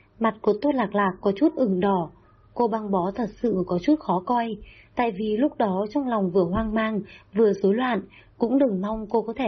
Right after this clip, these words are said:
băng bó đẹp. "Tối nay đi đâu ăn?"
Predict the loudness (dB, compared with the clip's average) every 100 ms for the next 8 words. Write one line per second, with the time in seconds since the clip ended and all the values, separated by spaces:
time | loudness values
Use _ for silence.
0 | -2 -2 -2 0 0 -2 -6 _ _ _
1 | _ _ _ _ _ _ _ _ _ -20
2 | 0 2 2 0 -2 -2 -6 -4 0 2
3 | 2 0 -6